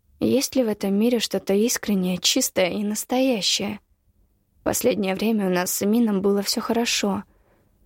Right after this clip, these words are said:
Я привыкла к нему, я прониклась им и впустила в душу. Я видела в нём того достойного мужчину, о котором говорили родители. Я отдала ему себя полностью, и тело,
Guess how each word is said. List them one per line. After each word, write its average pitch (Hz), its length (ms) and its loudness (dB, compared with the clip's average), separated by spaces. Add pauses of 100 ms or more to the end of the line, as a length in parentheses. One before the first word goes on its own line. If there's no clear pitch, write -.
(220)
Я 254 180 2
привыкла 214 460 2
к - 120 -10
нему, 190 220 -2
я 190 160 2
прониклась 202 720 0
им 190 240 0 (380)
и 214 80 0
впустила 214 580 0
в 214 80 -6
душу. 190 460 -4 (800)
Я 180 200 4
видела 202 360 -4
в 190 80 -6
нём 190 200 -2
того 214 360 0
достойного 190 580 0
мужчину, 196 560 0 (300)
о 208 100 0
котором 254 460 0
говорили 226 460 0
родители. 196 800 -4 (600)
Я 190 220 4
отдала 208 400 -4
ему 202 240 2
себя 240 320 0
полностью, 185 800 -4 (500)
и 202 80 0
тело, 202 520 0